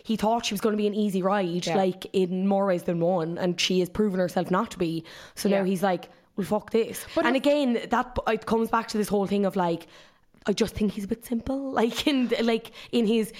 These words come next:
Speaker 2: He
Speaker 1: train of thought about how he goes about things.
Speaker 2: It's, it's as if, but I almost think, I don't know, is it that he's that simple,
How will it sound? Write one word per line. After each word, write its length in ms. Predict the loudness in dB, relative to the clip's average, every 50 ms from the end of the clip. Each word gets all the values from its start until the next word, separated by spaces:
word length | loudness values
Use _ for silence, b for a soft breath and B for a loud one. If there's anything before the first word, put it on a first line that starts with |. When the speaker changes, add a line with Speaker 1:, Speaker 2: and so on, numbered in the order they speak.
| B B
Speaker 2:
He 80 | 2
Speaker 1:
train 260 | 4 4 4 4 2
of 80 | 2 0
thought 400 | 2 4 4 4 4 4 2 0
about 160 | 0 0 2
how 100 | 2 2
he 60 | 2 2
goes 140 | 0 0 2
about 200 | 0 0 0 -2
things. 340 | -4 -6 -6 -8 -10 -4 -2
Speaker 2:
It's, 220 | -2 -2 -2 -2 -4
it's 160 | -4 -2 0 -2
as 140 | 0 0
if, 240 | 0 0 -2 -2 -2
but 220 | 0 0 0 0 0
I 160 | 2 2 2
almost 320 | 2 2 0 0 -2 -2 0
think, 240 | -2 -2 -2 -4 -4 -2
I 80 | -2 0
don't 120 | 0 0
know, 80 | 0 0
is 100 | 0 -2
it 80 | -2 -2
that 140 | -4 -6
he's 420 | -4 -2 0 0 0 0 -4 -8 -6 -4
that 180 | -4 -4 -4 -2
simple, 440 | -2 0 0 0 0 0 0 0 0